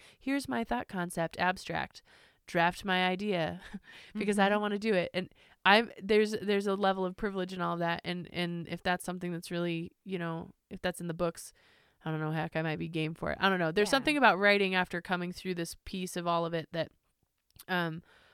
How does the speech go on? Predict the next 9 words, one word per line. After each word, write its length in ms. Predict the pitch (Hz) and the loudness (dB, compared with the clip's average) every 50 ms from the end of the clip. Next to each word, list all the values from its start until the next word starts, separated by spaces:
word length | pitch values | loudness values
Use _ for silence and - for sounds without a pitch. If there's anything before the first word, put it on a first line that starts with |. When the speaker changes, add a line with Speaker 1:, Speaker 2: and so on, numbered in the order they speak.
| _ _ - | _ _ -2
Speaker 1:
I've 180 | - 175 180 - | 0 0 0 0
found 300 | - - 190 185 185 185 | 0 0 2 2 2 2
a 60 | 175 | 0
newfound 360 | 175 175 170 - 175 165 165 | -2 -2 -2 -2 -2 -2 -2
appreciation 720 | 165 - - 196 175 - - 170 160 160 165 - - 165 160 | -4 -4 -4 -4 -4 -4 -4 -2 -2 -2 -2 -4 -6 -8 -10
for, 300 | 156 - 160 156 147 147 165 | -8 -6 -6 -6 -6 -6 -6
which 200 | 175 170 - - | -6 -6 -4 -4
is, 220 | 165 160 165 - - - - - - - - _ _ _ _ - | -4 -4 -4 -6 -12 -16 -20 -20 -20 -20 -20 _ _ _ _ -6
uh, 280 | - - - - - | -4 -4 -4 -4 -8